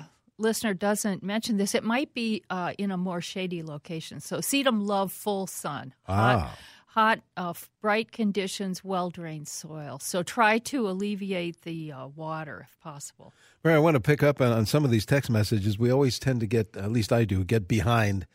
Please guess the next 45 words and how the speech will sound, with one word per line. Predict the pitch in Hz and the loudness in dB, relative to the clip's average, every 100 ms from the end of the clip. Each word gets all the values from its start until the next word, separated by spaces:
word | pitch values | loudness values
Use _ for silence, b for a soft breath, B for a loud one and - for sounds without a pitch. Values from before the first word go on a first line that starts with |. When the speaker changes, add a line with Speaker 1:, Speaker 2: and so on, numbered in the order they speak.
| b b b b | b b b b
Speaker 2:
uh, | 104 101 | 0 4
reading | 120 110 | 4 4
some | 101 123 | 2 2
of | 107 | 2
these | 101 | 2
text | - 127 - | 2 2 2
messages. | 104 - 98 104 104 | 2 2 0 0 2
So | 120 | 4
those | 131 156 | 4 4
folks | - 165 - | 4 2 4
on | 143 | 4
the | 127 | 4
line, | 123 120 117 | 4 4 2
stay | - 160 | 2 2
there. | 139 120 | 4 4
We're | 113 135 | 4 2
gonna | 131 117 | 4 2
get | 135 117 | 2 0
to | 110 | 0
you | |
in | 98 | 2
just | 123 104 | 0 2
seconds. | 143 117 85 - - b b b b - | 2 2 -2 -8 -16 b b b b 0
But | 104 | 4
I | |
wanted | 113 120 | 6 4
to | 101 | 4
pick | 110 120 | 2 2
up | 120 101 | 2 2
at | 113 | 2
least | 139 123 | 2 0
on | 101 | -2
a | 90 | -2
couple | - - 80 | 0 0 -2
of | 67 | -10
these, | 71 71 | -14 -12
Mary. | 80 - 90 b b b b - | -12 -8 -8 b b b b 0
Uh, | 101 | 4
"I | 120 | 6
have | 143 | 6
a | 120 | 6
very | 147 165 | 6 8
healthy | 127 147 156 139 | 6 6 4 4
Annabelle | 131 135 127 | 4 6 6
hydrangea | 117 117 110 80 80 | 6 4 2 0 -4